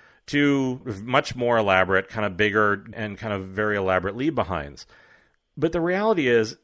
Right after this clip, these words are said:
is that it shows that you care. And it makes you memorable. And it makes you stand out. Because if you just go in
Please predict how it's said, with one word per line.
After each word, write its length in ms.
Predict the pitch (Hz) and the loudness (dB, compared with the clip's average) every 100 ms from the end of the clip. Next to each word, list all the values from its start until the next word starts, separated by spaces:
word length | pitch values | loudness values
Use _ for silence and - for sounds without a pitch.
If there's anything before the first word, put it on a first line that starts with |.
| - | -10
is 140 | 131 | -4
that 120 | 139 | -2
it 120 | 131 139 | -2 -2
shows 280 | - 147 | 0 0
that 100 | 131 | 0
you 100 | 117 | -8
care. 480 | 104 - 87 65 58 - _ _ _ _ _ _ _ | -10 -6 -6 -6 -12 -20 _ _ _ _ _ _ _
And 120 | 147 131 | -4 -2
it 120 | 143 | 0
makes 220 | 139 - | -4 -4
you 100 | 135 | -2
memorable. 560 | 120 120 104 78 58 - _ _ _ - | 2 2 0 -2 -10 -14 _ _ _ -10
And 120 | 120 | -8
it 40 | |
makes 220 | 123 120 - | -6 -8 -8
you 60 | |
stand 340 | 107 117 101 90 | -8 -4 -4 -4
out. 380 | 82 - - - _ _ _ _ _ _ - | -4 -8 -18 -20 _ _ _ _ _ _ -10
Because 280 | 135 139 135 | -6 -4 -2
if 120 | 120 | -2
you 120 | 151 | -4
just 320 | 127 151 180 | -2 -2 -2
go 180 | - 175 | -2 0
in 380 | 131 95 85 87 | 0 -2 -6 -12